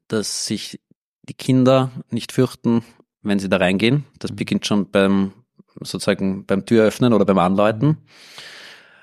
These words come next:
Speaker 1: Ähm, wenn ein Kinderarzt empathisch sein kann und eine Sprache wählt, die die Kinder gut verstehen, wenn er den Kindern zuhören kann,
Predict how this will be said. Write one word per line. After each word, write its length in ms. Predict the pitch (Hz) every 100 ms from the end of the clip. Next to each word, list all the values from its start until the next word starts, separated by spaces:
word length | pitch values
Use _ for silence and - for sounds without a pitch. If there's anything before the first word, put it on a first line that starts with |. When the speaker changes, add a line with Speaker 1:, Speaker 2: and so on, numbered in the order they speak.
| _ _
Speaker 1:
Ähm, 840 | 113 104 104 104 104 104 110 - - _ _ _ _
wenn 360 | 98 104 101 104
ein 160 | 101 104
Kinderarzt 720 | - 127 123 - 98 - -
empathisch 680 | 107 - 85 85 - 107 -
sein 300 | 101 101 104
kann 440 | 107 98 101 101
und 520 | - 104 98 90 -
eine 160 | 101 98
Sprache 640 | - - 85 85 - 92
wählt, 200 | 98 -
die 60 | 95
die 120 | 87
Kinder 300 | - 117 117
gut 240 | - -
verstehen, 600 | - 98 - 95 98 107
wenn 120 | 98 98
er 80 |
den 160 | 95 101
Kindern 360 | - 101 98 95
zuhören 500 | - 113 107 101 -
kann, 480 | 104 101 104 104